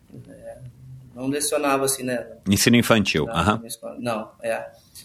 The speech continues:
Speaker 1: E, e foi isso, cara. E assim, a-, aqui, assim, treinava na, na equipe da cidade, né? Aí eu, no Ideal
Speaker 2: No Ideal,
Speaker 1: Ponte Clube.
Speaker 2: aham.
Speaker 1: Sempre treinei aqui com o Galeano Turi, um técnico também que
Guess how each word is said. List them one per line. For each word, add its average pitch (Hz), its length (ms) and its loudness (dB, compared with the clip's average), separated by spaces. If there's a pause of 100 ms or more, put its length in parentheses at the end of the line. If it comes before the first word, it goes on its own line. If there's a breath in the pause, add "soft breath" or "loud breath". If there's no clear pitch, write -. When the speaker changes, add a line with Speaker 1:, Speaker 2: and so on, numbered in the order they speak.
(480 soft breath)
Speaker 1:
E, 139 1000 4 (200)
e 156 80 -8
foi 233 260 2
isso, 196 300 4
cara. 143 280 8
E 170 100 6
assim, 180 400 6
a-, 160 140 6
aqui, 160 320 4
assim, 185 240 6
treinava 165 420 6
na, 160 200 4
na 151 140 6
equipe - 260 0
da 151 100 4
cidade, 175 600 6
né? 139 200 6
Aí 135 160 4
eu, 131 120 4
no 131 220 2
Ideal - 260 8
Speaker 2:
No - 60 4
Ideal, 85 360 6
Speaker 1:
Ponte - 80 2
Clube. 208 220 6
Speaker 2:
aham. 104 220 0
Speaker 1:
Sempre 151 380 -4
treinei 147 400 0
aqui 143 220 0
com 131 600 0 (300)
o 127 100 -6
Galeano 131 540 2
Turi, 170 440 -2 (160)
um - 120 -20
técnico 127 420 0
também 131 300 0
que 135 320 -2